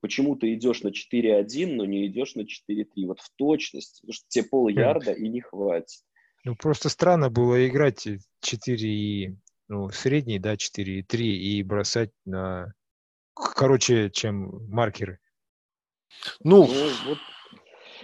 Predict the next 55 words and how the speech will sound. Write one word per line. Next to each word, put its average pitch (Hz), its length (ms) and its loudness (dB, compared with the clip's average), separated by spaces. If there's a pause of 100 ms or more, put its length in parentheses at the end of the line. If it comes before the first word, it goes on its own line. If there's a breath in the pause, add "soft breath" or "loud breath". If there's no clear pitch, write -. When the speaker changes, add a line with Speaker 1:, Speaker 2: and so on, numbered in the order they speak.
Speaker 1:
Ну 147 100 2
ладно, 135 300 2
это, 104 380 -2
это 135 340 -2
такое. 139 500 -2
Speaker 2:
Но 147 80 6
на 160 60 6
Speaker 1:
Тут - 80 2
Speaker 2:
самом 240 160 2
Speaker 1:
уже, 233 80 2
Speaker 2:
деле 190 100 2
я 190 80 6
Speaker 1:
ну, 185 40 4
Speaker 2:
согласен 190 440 -2
с 135 40 -2
Бревом. 165 400 6
Я 135 100 2
читал 165 340 2
стату, 175 400 2
что, 117 380 0 (340 soft breath)
а, 107 460 2
в, - 360 -18
это 113 280 -2
во-, 113 160 -2
вот 123 220 -2
в - 100 -10
пе-, 170 160 4
в 123 100 4
этом 135 240 2
веке 123 480 -2 (320)
это 113 480 -2
первые 135 420 2
четыре 113 440 -4
и - 20 -4
три, 151 220 -4
которые 107 300 0
разыграли 113 440 -2
внутри 107 360 -8
десяти 107 360 -8
ярдов 104 560 -2
соперника. 104 640 -8 (240)
То - 40 -
есть 98 120 -14
не 139 140 4
было 117 200 4
таких 104 380 -6
длинных. 101 360 -14
То - 100 -18
есть - 120 -16
то, 120 100 -4
что 113 240 -2
вот 107 180 -4
он, 107 340 -6
Андрюха 107 380 -4
говорит, 117 400 0